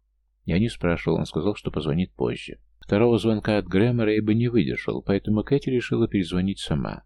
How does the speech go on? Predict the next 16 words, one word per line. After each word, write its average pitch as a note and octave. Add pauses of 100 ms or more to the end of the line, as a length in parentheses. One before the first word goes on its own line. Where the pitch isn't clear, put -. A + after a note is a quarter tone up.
(140)
Уложив B2
Джейкоба, C#3+
она A2+
набрала G2+
бывшего G2
мужа. B1+ (540)
«Привет, E2+ (160)
это -
Кэти. - (460)
Спасибо, G#2
что F#2
перезвонила. E2 (360)
И F2
что F#2+
за F2
секреты?» E2